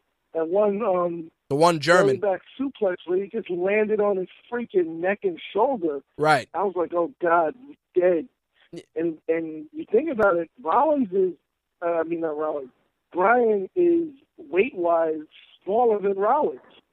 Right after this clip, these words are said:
Speaker 2: No, I understand that. I think, I think that Hideo Itami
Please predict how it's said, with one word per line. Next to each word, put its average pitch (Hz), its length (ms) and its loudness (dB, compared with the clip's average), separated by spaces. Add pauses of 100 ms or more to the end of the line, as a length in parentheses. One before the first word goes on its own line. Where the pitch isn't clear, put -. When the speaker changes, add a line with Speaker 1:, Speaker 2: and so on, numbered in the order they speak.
(100)
Speaker 2:
No, 226 140 2
I 196 180 4
understand 156 480 -4
that. 131 180 -6 (300)
I 190 180 4
think, 240 360 -6
I 190 120 2
think 240 240 -6
that 202 200 -2
Hideo 175 580 0
Itami 165 640 -2